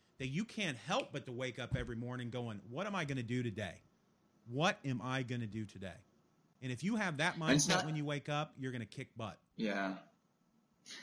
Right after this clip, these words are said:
Speaker 2: And, you know, and, and that's the thing is, it's not so much just about social media being able to make you money and things like that. It's about the fact that we can connect on a deeper and better level with people,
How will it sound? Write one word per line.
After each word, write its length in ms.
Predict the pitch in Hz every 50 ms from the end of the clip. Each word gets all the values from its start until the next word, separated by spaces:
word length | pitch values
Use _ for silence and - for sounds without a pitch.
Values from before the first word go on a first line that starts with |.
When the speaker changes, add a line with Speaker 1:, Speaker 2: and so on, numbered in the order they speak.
| - - -
Speaker 2:
And, 120 | 139 160
you 80 | 165 165
know, 160 | 170 170 175
and, 220 | - 147 147 147 143
and 160 | 135 127 120
that's 200 | 139 147 147 151
the 60 | 143
thing 220 | 147 160 165 170
is, 80 | 143 113
it's 180 | 113 107 - -
not 240 | 127 123 127 131
so 160 | - - 135 120
much 320 | 120 123 123 113 101 95
just 300 | - 131 127 127 - -
about 460 | 113 92 120 117 113 110 - - - - - - -
social 480 | - - - 135 131 127 123 - 131
media 400 | 117 120 117 120 113 117 117 113
being 320 | 107 107 117 117 113 113 113
able 320 | 113 113 107 110 107 110 107 107 -
to 400 | 117 107 104 101 101 101 95 - - - - -
make 360 | 110 120 123 127 120 - 117
you 120 | 117 113
money 480 | 107 107 110 117 120 117 107 101 95 73
and 160 | 87 101 98
things 180 | 120 113 107 107
like 200 | 104 101 98 -
that. 260 | 120 117 110 - -
It's 140 | 98 - -
about 320 | 92 117 113 117 117 -
the 80 | 101 -
fact 320 | - - 117 113 113 -
that 80 | 110 101
we 180 | 104 113 113
can 220 | 107 - - 113 104
connect 680 | - - 117 101 101 98 110 135 143 113 101 - - -
on 140 | - 104 107
a 80 | 101 98
deeper 440 | 92 98 120 117 110 123 117 113 107
and 120 | 107 101
better 240 | 117 113 110 104 101
level 480 | 101 113 123 131 110 107 101 101 - - - - - -
with 180 | - 113 110 -
people, 560 | - 139 139 135 143 - 131 131 131 -